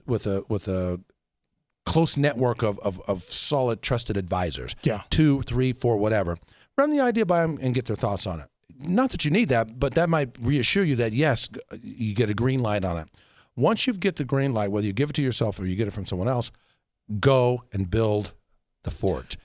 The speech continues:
Speaker 2: Do
Speaker 1: Go and write the book.
Speaker 2: Yeah,
Speaker 1: Go and
Speaker 2: yeah.
Speaker 1: design the trap. Whatever
Speaker 2: You,
Speaker 1: it is,
Speaker 2: you
Speaker 1: you know.
Speaker 2: ha-, you,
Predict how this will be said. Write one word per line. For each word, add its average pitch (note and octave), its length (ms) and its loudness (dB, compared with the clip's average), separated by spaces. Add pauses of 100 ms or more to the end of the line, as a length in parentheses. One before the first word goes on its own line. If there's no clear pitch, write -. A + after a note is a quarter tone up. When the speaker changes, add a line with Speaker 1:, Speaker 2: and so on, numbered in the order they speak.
(100)
Speaker 2:
Do G#3 100 6
Speaker 1:
Go D#3 200 6
and C3+ 200 2
write B2+ 260 4
the G#2+ 80 0
book. G2+ 400 0
Speaker 2:
Yeah, F2+ 60 -10
Speaker 1:
Go C#3+ 260 4
and C#3+ 80 2
Speaker 2:
yeah. C3+ 80 2
Speaker 1:
design A#2+ 460 2
the G#2 60 2
trap. F#2 420 0
Whatever C#3 340 4
Speaker 2:
You, B2+ 60 2
Speaker 1:
it G#2+ 60 2
is, D#3+ 60 4
Speaker 2:
you F#3 80 4
Speaker 1:
you F3+ 80 4
know. G#2 60 2
Speaker 2:
ha-, G#3+ 240 2
you, F#3+ 320 0